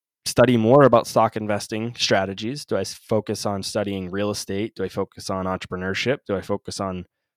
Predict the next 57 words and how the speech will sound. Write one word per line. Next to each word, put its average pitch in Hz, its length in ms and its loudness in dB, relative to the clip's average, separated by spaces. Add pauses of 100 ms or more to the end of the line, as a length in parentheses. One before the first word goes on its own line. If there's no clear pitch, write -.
(120)
learning 104 360 0
and 95 100 -2
reading 101 280 0
more 101 180 4
about 92 280 -4
podcasts 104 560 -2
so - 140 -6
I 92 60 -4
could 92 120 -16
be 95 80 -10
better 98 220 -2
at 87 160 -6
that? 98 300 -4 (840)
So 127 80 2
I 127 40 6
have 147 60 4
a 165 40 2
lot 160 160 4
of 117 60 0
different 107 200 -2
things 127 200 -2
I 98 40 0
wanna 98 200 -2
learn 131 220 -2
o-, 78 120 -8 (260)
on. 90 300 -8
And 104 220 -6
so 110 180 2
for, 104 400 -4 (180)
for 101 140 -6
me, 117 240 0
I 107 60 2
just 107 160 -2
have 113 80 -2
to 107 100 -10
say, 104 440 -4 (400)
sometimes 120 460 4
I 107 80 2
need 107 180 -2
to 107 60 -6
put 95 180 -6
some 104 200 -6
things 101 200 -6
to 107 80 -8
the 98 60 -10
back 98 220 -4
burner 117 320 -2
and 92 120 -8
focus 104 360 -6
on 95 200 -8
one 95 300 -8
thing 135 320 -6 (160)
and 95 440 -10
really 104 220 -2
dive 101 280 -4
into 120 240 -6
it. 80 100 -10